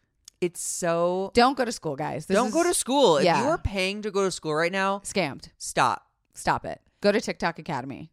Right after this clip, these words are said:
Speaker 1: Seriously.
Speaker 2: Okay.
Speaker 1: Okay.
Speaker 2: Um, also, this is, uh, not a TikTok taught me, but I was like, "Wait, how did we not discuss this?" And we absolutely must. Your ex-boyfriend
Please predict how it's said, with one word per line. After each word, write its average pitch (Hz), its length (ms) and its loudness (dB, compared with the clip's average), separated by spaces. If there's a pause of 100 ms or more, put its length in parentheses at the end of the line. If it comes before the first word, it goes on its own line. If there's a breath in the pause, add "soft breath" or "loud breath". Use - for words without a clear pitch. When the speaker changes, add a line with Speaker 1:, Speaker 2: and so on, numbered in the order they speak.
Speaker 1:
Seriously. 135 1200 -8 (460)
Speaker 2:
Okay. 156 360 -2
Speaker 1:
Okay. 151 120 -2
Speaker 2:
Um, 175 560 0 (680)
also, 269 280 4
this 254 260 0
is, 302 240 -4 (140)
uh, 202 260 4
not 180 320 0
a 190 60 -2
TikTok 185 380 -10
taught 147 240 -2
me, 196 120 -2
but 190 140 0
I 175 100 4
was 180 140 -2
like, 165 240 -2
"Wait, 170 260 0
how 190 280 -2
did 247 180 -6
we 311 120 -10
not 180 420 -4 (560)
discuss 180 580 -4
this?" 233 300 -2
And 185 200 -6
we 180 160 -6
absolutely 170 600 -4
must. 151 600 -10 (280 loud breath)
Your 262 500 -2
ex-boyfriend 269 1160 0